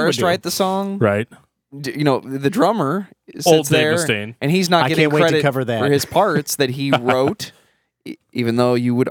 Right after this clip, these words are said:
Speaker 2: argue it's a drum set.
Speaker 3: Right.
Speaker 2: You know, it's not really notes on a sheet, but, you know, that, that, that's a discussion for a different day.
Speaker 1: Oh, is it?
Speaker 2: But that's just one of
Speaker 1: <laughs>
Speaker 2: those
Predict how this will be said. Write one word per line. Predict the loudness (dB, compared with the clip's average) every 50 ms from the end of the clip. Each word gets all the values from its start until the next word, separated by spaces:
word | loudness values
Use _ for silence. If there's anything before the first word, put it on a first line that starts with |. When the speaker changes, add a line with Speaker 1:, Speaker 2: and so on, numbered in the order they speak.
| 0 -2
Speaker 2:
argue | 0 0 0 -2 0 0 2 2 2
it's | 2 0 -4 -8
a | -10
drum | -6 -2 0 0 0 -2
set. | -4 -2 0 0 0 0 -4 _ _ _ _ _ 0 2
Speaker 3:
Right. | 2 2 2 -2 -6 -6
Speaker 2:
You | -4 -2
know, | 0 0
it's | -2 -4 -4 -2
not | -2 -2 -2
really | -4 -6 -6 -6 -8 -10 _ _ _ _ _
notes | -6 -2 0 0 0 0 -4 -6
on | -4 -4
a | -4 -4
sheet, | -4 -4 -6 -6 -4 -2
but, | -2 -2 -2 _ -14 -20 -20 _ _ _ _ -2
you | 0
know, | 2
that, | 2 0 0 -2 -10 -20 -20 -20 -20 -20 -20 _ _
that, | -6 -6 -6 -6 0
that's | 0 0 2 2
a | 0
discussion | 0 0 -2 0 0 0 0 -2 -8 -10 -8
for | -6 -4 -4 -4
a | -2
different | -2 -2 -2 -2 -4 -6 -4 -4
day. | -2 -2 -2 -2 -2 -4 -8 -10 _ _ -6
Speaker 1:
Oh, | -4 -2 0 0 0 0 -2 0 0 -2 -2
is | -2 -2 -4 -4 -4
it? | -4 -6 -8 -8 -12 -14
Speaker 2:
But | -8 -4 0
that's | 2 2 2 0 -2
just | -4 -4 -4 0 0
one | 0 2 2
of | 2
Speaker 1:
<laughs> |
Speaker 2:
those | 2 2 2 2 2 0 0 -2 -4 -6 -8 -10 -10 -12